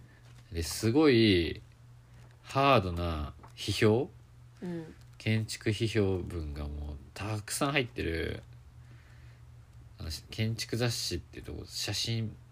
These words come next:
Speaker 1: 図面みたいな感じのイメージだけど、これはもうテキスト、文章なんですね。
Speaker 2: うん。
Speaker 1: で、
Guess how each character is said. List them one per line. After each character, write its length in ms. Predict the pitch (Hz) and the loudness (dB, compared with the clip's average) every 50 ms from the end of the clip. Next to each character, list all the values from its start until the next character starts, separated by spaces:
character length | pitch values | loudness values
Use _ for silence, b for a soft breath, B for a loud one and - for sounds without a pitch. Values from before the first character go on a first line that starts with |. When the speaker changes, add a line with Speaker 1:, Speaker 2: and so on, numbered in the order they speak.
| - - - - - | -20 -20 -20 -20 -8
Speaker 1:
図 140 | - 104 98 | -4 -2 0
面 260 | 101 101 101 98 95 - | 2 2 2 0 -2 -4
み 120 | 95 90 | -8 -6
た 120 | 80 82 80 | -6 -6 -8
い 60 | 78 | -8
な 80 | - | -12
感 260 | - - 90 82 80 78 | -8 -6 -6 -6 -4 -6
じ 280 | 78 80 80 76 71 - - - - - - - - - - | -6 -6 -6 -8 -10 -12 -18 -20 -20 -20 -20 -20 -20 -12 -8
の 80 | 92 87 | -6 -4
イ 60 | 87 | -2
メ 120 | 87 87 85 | -2 -2 -2
ー 40 | 78 | -2
ジ 120 | 76 76 | -4 -6
だ 80 | 78 80 | -10 -10
け 120 | - 76 | -10 -8
ど、 300 | 71 76 73 76 73 78 - - | -8 -6 -6 -8 -10 -12 -16 -10
こ 80 | - 120 | -4 -2
れ 40 | |
は 60 | 127 117 | -2 -2
も 40 | |
う 20 | 104 | -2
テ 140 | - 131 123 | -2 -2 -2
キ 140 | - 120 | -2 -2
ス 120 | 110 - - | -4 -2 -2
ト、 180 | - 117 117 - - - B B B B B B B B B B B - - - - | -2 -4 -4 -6 -12 -20 B B B B B B B B B B B -20 -20 -12 -2
文 220 | - 110 110 104 87 | 0 2 2 2 0
章 240 | - - - - - - - - - - - - - - - - - B B B B B B B B B B B B B B B B - - - - - - - - - - - - - - - - - | -2 -6 -8 -10 -12 -16 -18 -20 -20 -20 -20 -20 -20 -20 -20 -20 -20 B B B B B B B B B B B B B B B B -20 -20 -20 -20 -20 -20 -20 -20 -20 -20 -20 -20 -20 -20 -20 -14 -10
な 80 | 85 | -8
ん 60 | 82 76 | -6 -6
で 80 | 80 | -6
す 100 | 78 - | -8 -6
ね。 280 | 87 87 117 156 202 208 - - - | -4 -2 -2 -2 -4 -6 -10 -12 -10
Speaker 2:
う 20 | 214 | -8
ん。 720 | 180 165 160 156 - - - - - - - 120 113 110 | -8 -8 -8 -12 -16 -18 -20 -20 -20 -18 -14 -14 -14 -8
Speaker 1:
で、 560 | - 120 120 113 107 95 85 80 76 76 | -6 -4 -2 0 0 0 -2 -2 -4 -6